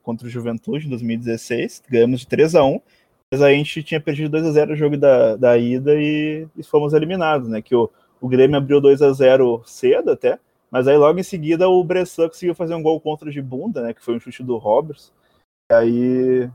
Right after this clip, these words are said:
fez, fizeram dois a um, o Juliano fez o terceiro gol do Grêmio, se não me engano. E aí ficamos pra, pra, por um gol durante todo o segundo tempo e não conseguimos fazer o, o quarto gol, né? Então o Grêmio foi eliminado. Em dois mil e dezessete fomos eliminados poupando na Libertadores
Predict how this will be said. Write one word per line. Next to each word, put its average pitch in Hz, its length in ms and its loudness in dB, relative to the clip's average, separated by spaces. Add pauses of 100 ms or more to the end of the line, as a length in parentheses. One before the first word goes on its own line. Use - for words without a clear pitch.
(140)
fez, - 120 -20
fizeram 131 380 4
dois 135 180 4
a 160 80 4
um, 156 180 0
o 185 40 -4
Juliano 135 420 2
fez 131 160 -10
o 120 60 -10
terceiro 120 400 -4
gol 120 140 -4
do 123 80 -6
Grêmio, 123 280 -4
se - 140 -20
não 117 60 -8
me 113 100 -4
engano. 110 260 -4 (560)
E 120 40 4
aí 127 60 6
ficamos 143 360 0
pra, 120 300 2
pra, 117 180 -4
por 127 220 -2
um 131 120 -2
gol 131 460 0
durante 120 320 -2
todo - 140 -2
o - 40 -14
segundo 175 320 -6
tempo 120 320 -10
e 127 60 -8
não 131 80 -6
conseguimos 131 460 -8
fazer 131 240 -4
o, 127 260 -2 (640)
o 117 220 -6
quarto 120 340 0
gol, 120 240 0
né? 107 140 -8 (100)
Então 107 240 -4
o - 20 0
Grêmio 120 200 0
foi 127 160 0
eliminado. 131 560 2 (280)
Em 135 60 -6
dois 143 140 2
mil 156 80 2
e - 20 0
dezessete 160 460 2
fomos 175 220 -4
eliminados 160 580 2
poupando 151 640 4
na 135 100 0
Libertadores 127 800 -2